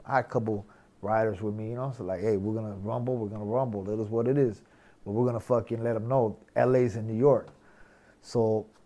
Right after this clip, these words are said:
we pull, I pulled up on him. Obviously, he's a blood, so any issue he has, from what I, I know on the streets, it's a blood issue. It's nothing to do with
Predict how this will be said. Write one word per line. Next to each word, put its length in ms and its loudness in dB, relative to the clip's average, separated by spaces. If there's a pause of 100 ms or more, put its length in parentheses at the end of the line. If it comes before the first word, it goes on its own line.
(280)
we 220 4
pull, 320 8
I 100 12
pulled 300 10
up 140 8
on 160 4
him. 220 -2 (840)
Obviously, 420 8
he's 180 6
a 40 6
blood, 460 10
so 360 4 (500)
any 200 4
issue 400 8
he 180 4
has, 500 8 (500)
from 240 -8
what 120 2
I, 220 2
I 120 6
know 160 2
on 100 -2
the 60 -2
streets, 460 2
it's 180 -4
a 40 0
blood 320 6
issue. 300 -2
It's 120 -12
nothing 280 -4
to 60 -2
do 120 0
with 180 0